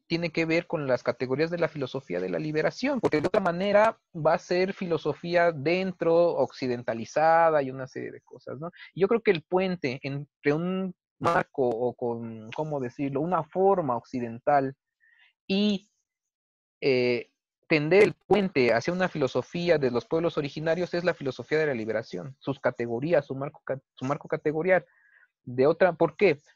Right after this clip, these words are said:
Porque la filosofía está como oprimida, la filosofía de los pueblos originarios está oprimida,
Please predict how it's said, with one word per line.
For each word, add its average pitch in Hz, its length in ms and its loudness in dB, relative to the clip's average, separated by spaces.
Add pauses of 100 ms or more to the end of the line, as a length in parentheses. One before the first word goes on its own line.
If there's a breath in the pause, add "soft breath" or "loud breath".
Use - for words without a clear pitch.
Porque 139 200 -4
la 143 120 6
filosofía 185 880 2
está - 280 -4
como 160 440 -2
oprimida, 139 640 0
la 113 80 2
filosofía 139 400 -4
de 190 40 2
los 180 140 -2
pueblos 170 280 -2
originarios 151 440 -4
está 156 400 -2
oprimida, 143 720 -4